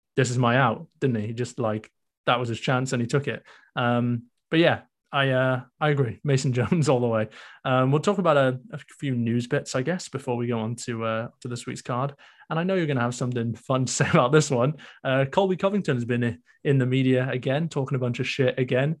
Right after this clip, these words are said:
saying that he wants to be champ champ at one seventy and one eighty-five. And, um,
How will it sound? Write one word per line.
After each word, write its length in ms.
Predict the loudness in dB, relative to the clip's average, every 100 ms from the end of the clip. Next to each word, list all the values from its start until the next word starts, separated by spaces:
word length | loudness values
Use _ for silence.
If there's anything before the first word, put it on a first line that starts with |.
| _ -20 -4
saying 240 | 0 2
that 60 | 2
he 60 |
wants 220 | 2 0 0
to 60 |
be 100 | -2
champ 320 | 0 0 0
champ 360 | -2 -2 -2 -4
at 100 | -2
one 220 | 0 0
seventy 420 | 0 0 0 0
and 120 | 0 0
one 140 | 0
eighty-five. 640 | 0 -2 0 0 0 -4 -10 _ _
And, 260 | -4 -2 0
um, 380 | 0 0 -2